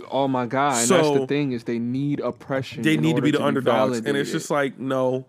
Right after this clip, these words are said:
Speaker 1: No, you
Speaker 2: 'Cause
Speaker 1: don't.
Speaker 2: most,
Speaker 1: <laughs>
Speaker 2: most gay people get offended when you don't make jokes. If I'm sitting here and we all talking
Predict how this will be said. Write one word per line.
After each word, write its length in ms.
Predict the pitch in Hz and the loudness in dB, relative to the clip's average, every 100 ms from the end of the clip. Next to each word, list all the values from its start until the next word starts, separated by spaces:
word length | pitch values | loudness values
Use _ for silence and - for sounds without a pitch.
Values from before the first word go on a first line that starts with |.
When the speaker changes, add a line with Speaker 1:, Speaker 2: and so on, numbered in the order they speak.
| - | -8
Speaker 1:
No, 140 | 131 | -4
you 140 | 151 143 | -2 0
Speaker 2:
'Cause 220 | 151 131 | 0 0
Speaker 1:
don't. 80 | 147 | 0
Speaker 2:
most, 380 | 170 190 - - | 2 0 -4 -6
Speaker 1:
<laughs> 220 | 151 147 | -6 -4
Speaker 2:
most 500 | 147 131 135 175 143 | -6 -2 0 0 -2
gay 220 | 139 143 | -2 -2
people 420 | 156 175 180 190 202 _ _ _ _ _ _ _ _ _ 123 | -2 -4 -4 -4 -6 _ _ _ _ _ _ _ _ _ 0
get 160 | 190 | 0
offended 320 | 196 208 185 156 | 2 0 0 0
when 120 | 156 | -2
you 100 | 185 | 0
don't 240 | 165 220 135 | 0 0 -2
make 160 | 120 | -6
jokes. 400 | 117 110 - - _ _ _ _ _ _ _ _ _ _ | -6 -8 -10 -18 _ _ _ _ _ _ _ _ _ _
If 120 | 170 226 | -2 0
I'm 120 | 254 | 0
sitting 280 | - 233 226 | -2 -2 0
here 220 | 247 247 | 0 0
and 160 | 185 | 0
we 160 | 185 220 | 0 2
all 160 | 208 202 | 0 0
talking 460 | 202 196 196 185 | 0 0 -2 -6